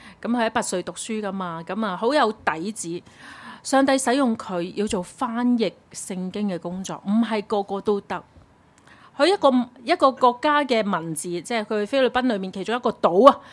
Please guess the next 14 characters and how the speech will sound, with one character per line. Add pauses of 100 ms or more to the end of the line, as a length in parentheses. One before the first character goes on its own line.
(220)
嘅
一
個
文
字
裏
面
係
連
文
字
都
冇
嘅，